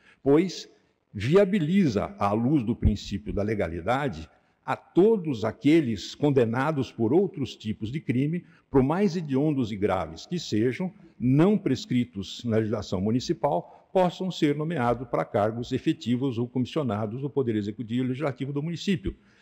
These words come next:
na medida em que o princípio da lega-, legalidade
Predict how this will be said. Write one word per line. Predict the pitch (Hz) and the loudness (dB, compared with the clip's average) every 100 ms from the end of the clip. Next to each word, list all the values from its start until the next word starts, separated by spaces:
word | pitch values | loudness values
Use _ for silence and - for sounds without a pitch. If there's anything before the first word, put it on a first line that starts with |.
| _ - | _ 0
na | 139 | 4
medida | 156 131 139 156 | 4 2 0 0
em | 160 | 0
que | 120 | 4
o | 110 | 4
princípio | 113 170 160 - 185 196 | 4 0 0 0 -2 2
da | 131 | 4
lega-, | 117 110 107 117 - | 4 4 2 2 0
legalidade | 110 107 104 95 92 104 139 | 2 4 2 2 2 0 -2